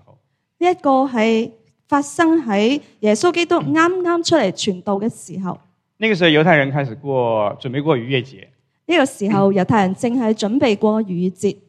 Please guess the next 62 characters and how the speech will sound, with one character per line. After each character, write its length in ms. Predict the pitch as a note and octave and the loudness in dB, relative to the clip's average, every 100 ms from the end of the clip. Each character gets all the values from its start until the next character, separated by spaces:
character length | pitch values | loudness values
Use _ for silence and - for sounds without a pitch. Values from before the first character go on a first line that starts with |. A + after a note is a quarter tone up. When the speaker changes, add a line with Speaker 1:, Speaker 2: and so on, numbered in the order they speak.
| _ | _
Speaker 1:
犹 140 | E3+ | -2
太 120 | G#3 | 0
人 100 | B3 | 0
过 100 | A#3 | 2
逾 120 | A#3 G3 | 2 6
越 160 | G3+ | 6
节 160 | D#3 D#3 | 6 4
呢， 120 | D#3+ | 4
他 140 | D#3+ | 2
们 140 | D#3+ E3 | 0 2
要 160 | E3+ | 2
在 120 | D#3+ D3 | 2 -2
圣 280 | - G3 | -2 -6
殿 120 | D#3+ D3+ | -4 -4
里 120 | A2+ | -6
面 120 | A#2+ | -10
呢， 100 | C3 | -10
献 340 | B2+ - D#3+ C3+ | -10 -10 -10 -8
上 220 | D3+ C3+ | -6 -8
没 160 | A#2+ C#3 | -4 -4
有 140 | A2 | -6
殘 400 | - - G#2+ C#3 | -8 -12 -8 -8
疾 200 | C3+ B2 | -8 -10
的 160 | B2+ G#2+ | -6 -6
那 160 | A#2+ A#2 | -8 -16
些 240 | - A#2+ | -12 -12
牛 300 | A#2+ A2 C#3+ | -8 -6 0
羊 200 | C3+ A#2 | 0 0
或 120 | A#2+ | -4
者 120 | B2+ G2+ | -10 -10
鸽 300 | - F3 F#3+ | 0 4 4
子 200 | - A2+ | 2 -18
作 140 | - C3+ | -12 -8
为 140 | B2+ | -8
祭 280 | B2+ F3 C#3+ | -12 -14 -12
物 140 | C3+ | -12
给 180 | A2 G2 | -14 -18
耶 180 | A2 B2+ | -12 -10
和 100 | B2 | -10
华 180 | A#2 G2 | -10 -14
上 220 | - A2+ G2 | -14 -20 -20
帝。 100 | G2+ _ _ _ _ | -20 _ _ _ _
Speaker 2:
猶 100 | C4 | -4
太 140 | C4 D#4 | 2 2
人 160 | A#3+ | 2
過 200 | D4+ D4+ | 4 4
逾 140 | C4 A#3+ | 4 2
越 100 | C4+ | 0
節 200 | C#4+ C#4+ | -2 0
嘅 160 | D4 | 0
時 240 | D4+ A#3 A3 | 0 -2 0
候， 200 | G#3 G#3+ | 0 2
佢 120 | C#4 | 2
要 160 | C#4 | 4
喺 160 | C#4+ C4 | 2 2
聖 360 | G4 - B3+ B3+ | 2 0 -2 -2
殿 200 | B3+ C4 | -4 -4
獻 260 | C4 A#3+ | -4 -6
上 260 | B3 A3+ A3+ | -2 0 0
冇 220 | G#3+ A3 | 0 -2
殘 380 | A3+ G3+ E3+ | -2 -8 -8
疾 120 | F#3 | -6